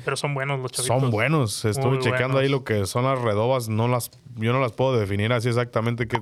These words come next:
Speaker 2: qué rítmica llevan ni nada.
Speaker 1: Toca el tololoche, bonito
Speaker 2: Ajá,
Speaker 1: el chavito.
Speaker 2: y estuve viendo ahí unos videos de esos de, de redobas de los,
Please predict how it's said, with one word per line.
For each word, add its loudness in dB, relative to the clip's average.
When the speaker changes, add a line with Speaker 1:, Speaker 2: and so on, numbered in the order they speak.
Speaker 2:
qué 0
rítmica 0
llevan 0
ni -2
nada. 0
Speaker 1:
Toca -6
el -8
tololoche, -4
bonito -2
Speaker 2:
Ajá, 0
Speaker 1:
el -10
chavito. -4
Speaker 2:
y 0
estuve 0
viendo 0
ahí 2
unos 0
videos 0
de 2
esos -2
de, 0
de -2
redobas 0
de -2
los, -6